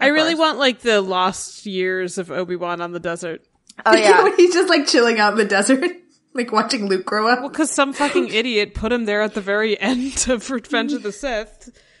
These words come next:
Speaker 1: in the same
Speaker 2: Ugh.
Speaker 1: clothes he'll be in nineteen years later.
Speaker 2: Right.
Speaker 3: You mean his official Jedi robes?
Speaker 2: But, but, like, why does no one then think th-, of him,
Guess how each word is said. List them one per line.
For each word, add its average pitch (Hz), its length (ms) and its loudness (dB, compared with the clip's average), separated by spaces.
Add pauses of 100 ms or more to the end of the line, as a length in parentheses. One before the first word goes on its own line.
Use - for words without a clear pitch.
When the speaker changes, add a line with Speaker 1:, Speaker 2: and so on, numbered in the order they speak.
(240)
Speaker 1:
in 269 100 -4
the 233 100 0
same 233 320 0
Speaker 2:
Ugh. 202 80 -4
Speaker 1:
clothes 240 360 0
he'll 233 160 0
be 220 280 -4
in 214 240 -4
nineteen 214 400 -4
years 214 220 -4
later. 208 400 -4 (760)
Speaker 2:
Right. 208 280 -2
Speaker 3:
You 254 80 2
mean 294 140 2
his 254 100 4
official 247 440 2
Jedi 202 320 2
robes? 247 540 0 (2500)
Speaker 2:
But, 349 200 2
but, 339 160 4
like, 349 240 4
why 302 300 6
does 339 180 -4
no 302 160 4
one 294 180 2
then 269 220 0
think 262 240 -4
th-, - 180 -12
of 214 160 -2
him, 226 260 0